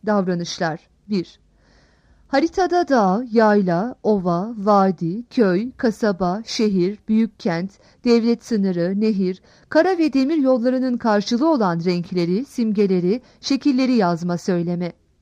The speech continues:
İki. Yukarıdaki kavramların karşılıkları olan renkleri, simgeleri ve şekilleri haritada bulup gösterme. Yıllık düzeyde hedef. İlköğretim dördüncü sınıf. Matematik dersinde geçen temel alışılar bilgisi.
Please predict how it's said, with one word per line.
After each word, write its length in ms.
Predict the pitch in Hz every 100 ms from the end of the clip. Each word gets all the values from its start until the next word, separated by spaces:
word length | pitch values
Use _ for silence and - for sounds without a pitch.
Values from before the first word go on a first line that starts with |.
| _ _ _ _ _ _ _ _ _ _ _ _
İki. 340 | 226 202 202 185 _ _ _ _ _ _ -
Yukarıdaki 600 | 240 247 330 339 349 427
kavramların 720 | 349 311 285 311 302 311 285
karşılıkları 640 | 277 247 247 262 240 285
olan 320 | 330 247 185 175
renkleri, 540 | 180 170 180 180 269
simgeleri 580 | - 254 247 254 277 294
ve 100 | 220
şekilleri 540 | - 196 208 190 202
haritada 480 | 294 269 240 262 262
bulup 280 | 202 269 -
gösterme. 640 | 214 190 - 170 165 170 - _ _ _ _ _ _ _ _ _ _ -
Yıllık 360 | 240 247 285
düzeyde 440 | 247 196 196 202 285
hedef. 300 | 202 175 165 _ _ _
İlköğretim 760 | 233 240 - 196 180 - 302 294
dördüncü 420 | 254 233 226 196
sınıf. 280 | - 175 165 _ _ _ _ -
Matematik 580 | 254 277 254 254 277 247
dersinde 440 | 240 220 233 233
geçen 440 | 202 170 - 220 269
temel 380 | 262 220 247
alışılar 540 | 220 214 - 214 202 180
bilgisi. 580 | 170 165 - 196 -